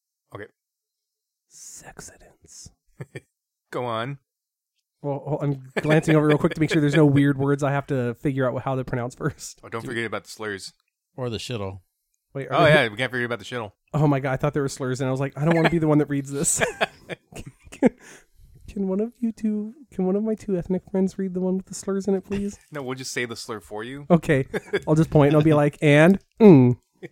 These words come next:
Speaker 2: How many do you guys have left? I've got four left.
Speaker 3: Yeah,
Speaker 2: Cla-
Speaker 3: 'cause you
Speaker 2: counting the
Speaker 3: dropped,
Speaker 2: one
Speaker 3: look,
Speaker 2: about
Speaker 3: there's
Speaker 2: the
Speaker 3: a blue one right there.
Speaker 1: I got, like, after this one will be six.
Speaker 2: Also, why am I assuming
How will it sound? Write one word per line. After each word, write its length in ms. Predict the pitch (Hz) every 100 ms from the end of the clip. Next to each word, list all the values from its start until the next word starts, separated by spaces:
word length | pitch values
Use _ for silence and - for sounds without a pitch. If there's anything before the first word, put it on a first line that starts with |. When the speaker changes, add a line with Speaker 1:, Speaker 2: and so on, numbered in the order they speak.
| _ _ - -
Speaker 2:
How 120 | 175
many 160 | 233 202
do 40 |
you 60 | 170
guys 140 | 160
have 120 | 135
left? 180 | 127 113
I've 100 | 127
got 140 | 131 -
four 180 | 139 120
left. 340 | 135 - _ _ _ _ _ -
Speaker 3:
Yeah, 180 | 156
Speaker 2:
Cla- 120 | - 185
Speaker 3:
'cause 60 |
you 60 | 165
Speaker 2:
counting 160 | 175 156
the 40 | 165
Speaker 3:
dropped, 40 |
Speaker 2:
one 80 | 147
Speaker 3:
look, 60 | 135
Speaker 2:
about 100 | 127
Speaker 3:
there's 120 | 165
Speaker 2:
the 40 | 135
Speaker 3:
a 20 |
blue 300 | 98 120 165
one 140 | 180 127
right 180 | 117 -
there. 280 | 120 120 123
Speaker 1:
I 40 |
got, 160 | 143 110
like, 120 | 92 _ _ _ _
after 340 | 107 120 - 120
this 220 | 110 -
one 140 | 104 95
will 80 |
be 140 | 90 95
six. 400 | - 113 104 - 180
Speaker 2:
Also, 240 | 220 - 285
why 240 | 185 226
am 140 | 294
I 80 | 285
assuming 680 | 262 - - 214 175 135